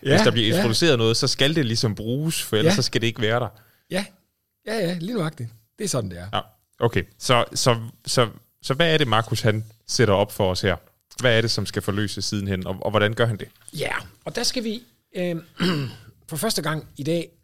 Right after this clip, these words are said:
Speaker 2: men nok ikke for første gang i podcasten, øh, på en måde sådan være lidt tekniske. Altså, vi skal ned og se noget, som der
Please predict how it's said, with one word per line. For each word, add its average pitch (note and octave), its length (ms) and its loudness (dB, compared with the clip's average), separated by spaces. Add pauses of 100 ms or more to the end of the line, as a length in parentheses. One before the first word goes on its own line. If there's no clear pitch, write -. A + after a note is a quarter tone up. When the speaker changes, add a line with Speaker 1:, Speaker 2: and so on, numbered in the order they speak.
(100)
Speaker 2:
men C3+ 240 -8
nok D3 220 -8
ikke C#3+ 140 -8
for A#2+ 80 -6
første C3+ 220 -2
gang B2+ 120 -6
i A2 40 -10
podcasten, A2 560 -12 (200)
øh, A#2+ 60 -10 (640)
på B2 80 -2
en A#2+ 100 2
måde C3+ 180 0
sådan C3+ 260 -4 (160)
være D3 200 -2
lidt C#3+ 160 0
tekniske. - 600 -4
Altså, A#2+ 160 -6
vi D#3 60 -4
skal F#3 200 -2
ned A#3 180 -2
og - 120 -4
se A3 220 0
noget, E3 360 2 (1120)
som E3 460 2 (460)
der G#3 180 -2